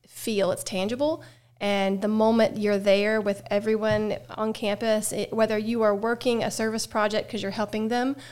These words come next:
or whether you're playing with the kids, or whether we're doing leadership training at night,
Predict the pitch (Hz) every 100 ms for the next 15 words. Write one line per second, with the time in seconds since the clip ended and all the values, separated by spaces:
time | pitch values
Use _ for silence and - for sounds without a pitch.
0 | - 220 214 208 208 202 233 214 220 220
1 | 226 208 233 220 220 214 - 196 196 202
2 | 202 208 202 202 208 214 - 208 202 196
3 | 196 196 196 185